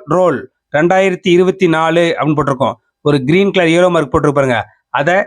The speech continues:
கிளிக் பண்ணுங்க. அதை கிளிக் பண்ணீங்கன்னா வாக்காளர் பட்டியலில் பி டி எஃப் ஃபார்மேட்டை நீங்கள் பார்க்க இந்த தொகுதியை தேர்வு செய்யவும்.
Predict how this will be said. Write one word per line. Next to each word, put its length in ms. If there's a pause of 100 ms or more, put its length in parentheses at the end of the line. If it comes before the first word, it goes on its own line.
(140)
கிளிக் 240
பண்ணுங்க. 240 (400)
அதை 200
கிளிக் 220
பண்ணீங்கன்னா 360 (520)
வாக்காளர் 720
பட்டியலில் 560 (440)
பி 100 (100)
டி 80 (100)
எஃப் 140
ஃபார்மேட்டை 560 (320)
நீங்கள் 320 (100)
பார்க்க 400 (640)
இந்த 200 (100)
தொகுதியை 460 (440)
தேர்வு 320
செய்யவும். 460